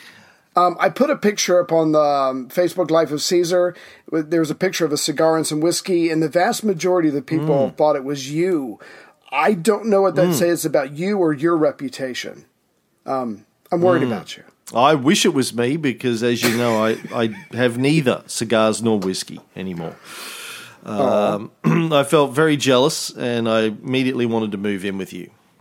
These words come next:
Speaker 1: Aw.
Speaker 2: Um, not for the
Speaker 1: It's
Speaker 2: usual reasons, just for the cigars and the whiskey. <laughs>
Speaker 1: The rest is just icing on the cake. I'm,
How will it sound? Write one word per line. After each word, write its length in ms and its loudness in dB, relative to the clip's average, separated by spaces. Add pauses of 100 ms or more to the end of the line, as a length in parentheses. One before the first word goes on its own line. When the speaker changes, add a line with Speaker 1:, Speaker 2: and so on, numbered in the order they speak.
(200)
Speaker 1:
Aw. 540 2
Speaker 2:
Um, 100 -8
not 160 -4
for 120 -2
the 80 -2
Speaker 1:
It's 60 2
Speaker 2:
usual 300 0
reasons, 640 -4 (160)
just 300 -6
for 160 -4
the 100 -8
cigars 460 -6
and 100 -10
the 60 -12
whiskey. 360 -14
<laughs> 40 -4 (1200)
Speaker 1:
The 200 0
rest 260 2
is 100 -4
just 220 0
icing 300 0
on 100 -2
the 60 -4
cake. 240 -4
I'm, 160 2